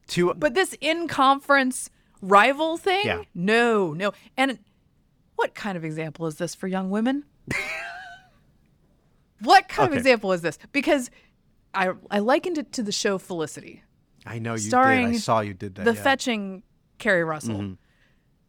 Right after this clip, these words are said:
Speaker 2: I never watched Felicity on principle. On principle, guys. Do you know why? I heard it's a good show.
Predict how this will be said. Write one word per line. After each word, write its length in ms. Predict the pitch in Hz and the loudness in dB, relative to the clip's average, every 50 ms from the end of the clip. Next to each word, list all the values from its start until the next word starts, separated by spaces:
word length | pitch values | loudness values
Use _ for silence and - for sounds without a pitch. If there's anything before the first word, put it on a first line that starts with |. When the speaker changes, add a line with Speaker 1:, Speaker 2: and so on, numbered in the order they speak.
| _ _ _ - | _ _ _ 2
Speaker 2:
I 140 | 247 269 | 2 2
never 280 | 294 330 359 359 349 320 | 4 2 0 -2 -2 0
watched 340 | 262 247 240 233 - - - | 2 2 2 0 -2 -8 -10
Felicity 500 | - 196 180 170 156 - 170 160 156 - - | -6 -2 -2 -2 -2 -4 -6 -8 -10 -6 -4
on 180 | 196 190 185 170 - _ | -4 -4 -4 -6 -10 _
principle. 720 | - - - - 269 269 254 - - 226 190 - 170 151 143 | -20 0 4 4 4 4 2 0 -2 -2 -2 -2 -2 -2 2
On 240 | - 196 208 202 202 | 4 4 4 4 2
principle, 640 | - - - 302 311 320 311 - 240 196 208 196 | -4 -4 -2 0 0 0 0 -2 -2 0 0 2
guys. 260 | 180 185 175 180 180 156 | 4 4 4 4 2 0
Do 100 | 202 220 | 0 0
you 80 | 233 | 2
know 160 | 240 285 285 | 4 4 4
why? 500 | 285 269 277 285 285 294 311 330 359 311 - _ _ _ _ _ _ _ _ _ _ _ _ _ | 6 6 6 6 6 4 2 0 -2 -4 -8 _ _ _ _ _ _ _ _ _ _ _ _ _
I 80 | - - | -8 -6
heard 160 | 190 285 294 | -4 -4 -4
it's 120 | 247 - 208 | -4 -6 -8
a 20 | |
good 160 | 208 220 208 | -8 -8 -8
show. 260 | - - 196 151 139 | -6 -8 -8 -8 -10